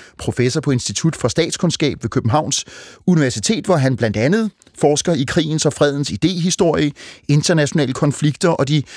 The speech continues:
transatlantiske relationer mellem U S A og Europa. Mikkel har grundlagt Dansk Institut for Militære Studier, hvor han også var leder i en tid,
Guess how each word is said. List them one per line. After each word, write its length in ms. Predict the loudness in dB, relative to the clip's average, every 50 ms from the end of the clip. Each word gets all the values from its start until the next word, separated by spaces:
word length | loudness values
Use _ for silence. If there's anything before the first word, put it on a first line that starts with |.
| -20 -12 -6
transatlantiske 840 | -2 0 0 2 2 2 0 2 0 0 0 -2 -4 -4 0 0 2
relationer 580 | 2 2 2 2 2 2 0 0 2 2 2 2
mellem 340 | 4 2 2 0 -2 -4 -2 0
U 160 | 0 2 2
S 100 | 2 2
A 100 | 2 0 0 -2 -4 -2
og 140 | 0 0 2
Europa. 480 | 0 0 -2 -2 -6 -4 -2 0 -2 -2 -2 -6 -12 -14 -14 -14 -4 0
Mikkel 260 | 2 2 4 4 2
har 140 | 2 2 0
grundlagt 580 | 0 2 2 2 4 4 2 0 -2 -4 -10 -6 _ -2
Dansk 260 | -2 0 -2 -4 -2 -2
Institut 520 | 0 0 0 -2 -2 0 0 0 0 -4 -10 -4 0
for 60 | 2
Militære 380 | 2 2 2 2 0 0 0 0
Studier, 420 | 0 0 -2 -2 0 0 0 0 0 -4 -10 -20 -20 -8 _
hvor 100 | -2 0
han 100 | 2 2
også 160 | 2 2 0
var 80 | 0
leder 280 | 2 2 2 4 4 2
i 80 | 2 2
en 140 | 2 0
tid, 220 | 0 0 -2 -4